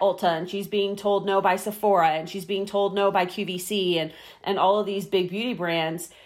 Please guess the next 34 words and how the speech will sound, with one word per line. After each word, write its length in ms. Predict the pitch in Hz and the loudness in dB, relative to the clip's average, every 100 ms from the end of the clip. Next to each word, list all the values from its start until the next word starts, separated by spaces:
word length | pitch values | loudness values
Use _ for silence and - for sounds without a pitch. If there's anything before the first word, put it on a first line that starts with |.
| - - | -20 -12
she's 380 | - 262 269 - | -8 -4 -4 -4
still 300 | - 466 220 | 2 2 4
building 440 | 202 202 196 185 | 4 4 4 -2
a 60 | 175 | -2
small 540 | - 202 185 180 170 | -4 2 4 4 2
following 680 | 175 180 170 180 180 180 180 | 2 4 4 2 0 -2 -2
of 120 | 175 | -4
people 260 | - 208 226 | -6 -6 -2
that 180 | 233 214 | -2 -2
get 140 | 226 | 0
their 140 | 294 | 0
hands 240 | 240 190 180 | 0 -2 0
on 100 | 170 | -2
our 80 | 160 | -2
products 460 | 160 156 160 208 | -4 -2 -4 -6
and 120 | 190 | -6
they're 140 | 175 180 | -4 -2
like, 220 | 180 180 | 0 -2
"Oh 80 | 185 | -2
my 140 | 190 190 | -2 2
gosh, 280 | 220 214 | 2 2
this 180 | 180 180 | -4 -6
is 100 | 180 | -4
amazing." 400 | 185 202 254 202 | 0 0 0 0
But 120 | 202 | 0
it's 120 | 196 226 | -2 -4
really, 220 | 254 240 | -4 -2
it 80 | 190 | -2
was 120 | 208 | -2
really 220 | 247 269 | -2 0
like 160 | 220 208 | 0 0
a 80 | |
grassroots 720 | 170 180 175 175 - 180 170 | -2 2 2 2 -4 -6 -6
thing. 420 | - 196 180 160 | -4 -2 0 -2